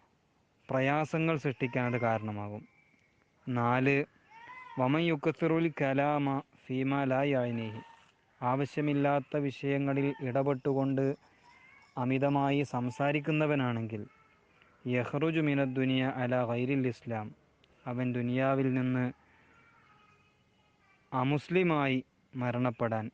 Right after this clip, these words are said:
ഈ മരണസമയത്ത് ഈമാൻ നഷ്ടപ്പെടാൻ വരെ ഒരു പക്ഷേ അത് കാരണമാകും. നബി സല്ലല്ലാഹു അലൈഹി വസല്ലം തങ്ങളുടെ ഹദീസിൽ തന്നെ കാണാം,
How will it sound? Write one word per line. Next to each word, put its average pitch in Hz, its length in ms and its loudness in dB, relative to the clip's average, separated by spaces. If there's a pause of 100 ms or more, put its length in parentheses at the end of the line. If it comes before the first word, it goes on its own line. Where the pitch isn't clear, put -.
(160)
ഈ 120 80 -4
മരണസമയത്ത് 127 1200 -2
ഈമാൻ 135 440 0
നഷ്ടപ്പെടാൻ 127 640 -2
വരെ 117 340 -2
ഒരു 123 100 -4
പക്ഷേ 120 340 -4
അത് 117 200 -4
കാരണമാകും. 110 640 -4 (880)
നബി 139 160 2
സല്ലല്ലാഹു 135 440 2
അലൈഹി 131 140 2
വസല്ലം 135 360 0
തങ്ങളുടെ 131 380 2
ഹദീസിൽ 127 580 0
തന്നെ 127 160 0
കാണാം, 120 460 0